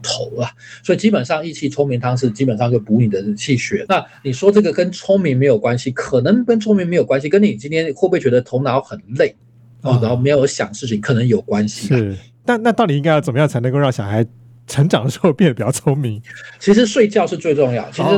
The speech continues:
Speaker 1: 中医、
Speaker 2: 哦。
Speaker 1: 西医其实都认为睡觉，就刚才讲的睡觉，其实像美国做一个研究很好玩，就是这中学生哈，你睡九个小时的学生，那你说这么大学生还睡九个小时，他的平均是三点八，哦，美国是零到四嘛，哈，三点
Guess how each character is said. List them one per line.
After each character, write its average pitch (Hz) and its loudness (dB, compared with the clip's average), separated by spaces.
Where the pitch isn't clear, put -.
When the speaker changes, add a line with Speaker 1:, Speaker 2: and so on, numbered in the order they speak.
Speaker 1:
中 190 0
医、 185 0
Speaker 2:
哦。 180 4
Speaker 1:
西 175 0
医 - 4
其 180 0
实 147 2
都 156 6
认 160 0
为 123 2
睡 139 -2
觉， 123 -4
就 123 -8
刚 151 0
才 160 -4
讲 - -4
的 214 -4
睡 156 -2
觉， 131 -2
其 - -12
实 135 -12
像 233 0
美 127 -4
国 120 -2
做 190 2
一 160 -4
个 135 0
研 123 -2
究 131 0
很 127 -4
好 147 -2
玩， 101 -4
就 131 -2
是 135 -4
这 139 2
中 151 -2
学 107 0
生 107 -6
哈， 123 -4
你 139 2
睡 208 4
九 123 -2
个 185 0
小 113 -4
时 104 -10
的 113 -4
学 107 -2
生， 113 -2
那 226 4
你 262 -2
说 254 2
这 277 -2
么 240 2
大 208 -2
学 170 -4
生 185 0
还 175 0
睡 185 2
九 120 0
个 117 0
小 98 -8
时， - -20
他 190 0
的 185 4
平 135 -2
均 151 -4
是 147 -8
三 139 -4
点 107 -6
八， 117 -4
哦， 120 -2
美 113 -2
国 117 4
是 131 2
零 107 -6
到 120 0
四 - -2
嘛， - -10
哈， 110 -6
三 123 -4
点 120 0